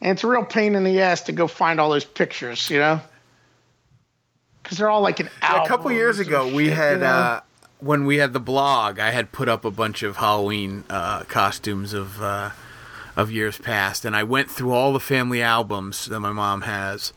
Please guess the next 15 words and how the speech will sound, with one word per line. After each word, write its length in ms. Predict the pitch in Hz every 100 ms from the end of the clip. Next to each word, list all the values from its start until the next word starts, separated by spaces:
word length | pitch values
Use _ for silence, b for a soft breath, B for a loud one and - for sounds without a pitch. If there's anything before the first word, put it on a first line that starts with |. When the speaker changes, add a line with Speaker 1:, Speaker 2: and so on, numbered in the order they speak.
| B B B
Speaker 2:
and 80 | -
I 60 | 104
pulled 320 | - 123 113
out 220 | 107 101
all 240 | 101 101 101
the, 220 | 107 104
all 260 | 110 110
of 60 | 107
my 120 | 101
Halloween 400 | 104 113 110 123
costumes, 440 | 123 117 101 107 101 -
basically 580 | 170 190 - 151 139
from, 260 | 117 - 113
like, 380 | 113 104 101 - B B B B B B -
from 320 | - 123 110